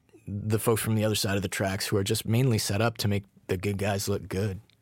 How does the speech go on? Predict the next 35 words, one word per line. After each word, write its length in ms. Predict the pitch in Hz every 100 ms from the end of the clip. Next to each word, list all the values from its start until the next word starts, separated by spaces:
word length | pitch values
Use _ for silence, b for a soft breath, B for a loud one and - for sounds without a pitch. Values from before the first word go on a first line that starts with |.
| _ B B B B -
Uh, 340 | 107 107 104 -
I, 120 | 107 104
you 60 |
know, 100 | 110
I 100 | 110
kinda 280 | 123 123 117
wanted 260 | 113 113 107
to 60 |
flip 320 | - 131 135
it 120 | 107 - _
a 80 | 101
little 220 | 104 101
bit. 240 | 101 101 98
I 140 | 113
was 340 | 123 110 104 - b b b b
primarily 760 | - 127 113 120 135 139 113 107
interested 540 | 107 117 - 110 110
in, 180 | 107 104
in 160 | 110 107
the 80 | 101
Latino 400 | 95 - 220 165
viewpoint 420 | 101 98 95 98 _ _ b b b -
because 260 | 160 185 131
the 100 | 107
narrative 360 | 117 175 143
of 120 | 110
the 120 | 101 98
L 100 | 107
A 80 |
riots 380 | 95 110 165 110
is 80 | 104
so 160 | - 98
black 280 | 107 101
and 120 | 98 95
white. 240 | 95 -